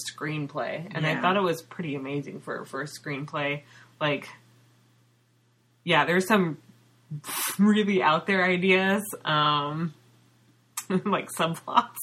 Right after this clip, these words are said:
Speaker 2: Yeah,
Speaker 1: which
Speaker 2: I
Speaker 1: I just was
Speaker 2: don't
Speaker 1: like,
Speaker 2: wanna
Speaker 1: "Where did that come from?"
Speaker 2: Yeah, don't wanna give
Speaker 1: Um,
Speaker 2: anything away, but
Speaker 1: but overall, it was, it's disturbing, but excellent, and it's also humorous, so I don't want people to think that it's, like, this downer movie, and it's just,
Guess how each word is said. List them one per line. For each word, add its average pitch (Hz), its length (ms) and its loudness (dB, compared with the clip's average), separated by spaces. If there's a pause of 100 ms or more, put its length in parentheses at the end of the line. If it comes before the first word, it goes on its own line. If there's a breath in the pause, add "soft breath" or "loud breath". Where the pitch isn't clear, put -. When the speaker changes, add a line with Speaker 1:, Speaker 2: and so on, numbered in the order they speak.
(140)
Speaker 2:
Yeah, 127 340 0
Speaker 1:
which 214 140 6
Speaker 2:
I 196 60 8
Speaker 1:
I 185 40 6
just 185 440 0
was 170 140 2
Speaker 2:
don't 196 80 4
Speaker 1:
like, 165 140 4
Speaker 2:
wanna 180 160 2
Speaker 1:
"Where 202 100 6
did 196 160 2
that 202 200 4
come 233 200 -2
from?" 247 240 2
Speaker 2:
Yeah, 147 300 2
don't 190 140 2
wanna 170 160 0
give 170 300 4
Speaker 1:
Um, 151 120 -2
Speaker 2:
anything 160 200 -4
away, 139 340 -8
but 135 260 -6 (680 soft breath)
Speaker 1:
but 180 120 2
overall, 165 720 6
it 180 80 2
was, 180 240 6 (400)
it's - 360 -12 (600)
disturbing, 202 840 0 (120)
but 160 300 2
excellent, 233 680 2
and 165 240 -2
it's 156 480 -2 (180)
also 190 300 4
humorous, 196 640 2 (160)
so - 200 -4
I 147 200 4
don't 147 240 0
want 143 200 0
people 139 240 -6
to 143 100 -4
think 143 240 -10
that - 140 -8
it's, - 160 -16
like, - 300 -10 (340 soft breath)
this 143 200 -8
downer 139 420 -2
movie, 139 480 -6
and 127 120 -12
it's - 160 -14
just, 151 240 -6